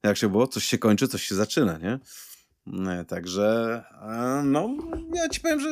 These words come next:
ja nie, nie patrzyłbym na to alarmistycznie, że, e, ta decyzja, że tak powiem, zmieni kompletnie polski rynek, okej.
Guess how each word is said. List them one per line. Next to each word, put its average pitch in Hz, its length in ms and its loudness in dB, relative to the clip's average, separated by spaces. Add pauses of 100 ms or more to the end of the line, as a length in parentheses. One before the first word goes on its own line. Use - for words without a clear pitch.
(220)
ja 226 340 4
nie, 175 500 0
nie 147 200 2
patrzyłbym 104 400 0
na 92 60 -2
to 104 100 -2
alarmistycznie, 95 680 -2
że, 87 220 -8 (640)
e, 92 460 -6
ta 104 120 -2
decyzja, 95 560 -2
że 87 60 -8
tak - 160 -10
powiem, 92 300 -2
zmieni 92 380 0
kompletnie 95 440 -2
polski 95 360 -4
rynek, 92 300 -4
okej. 104 440 -2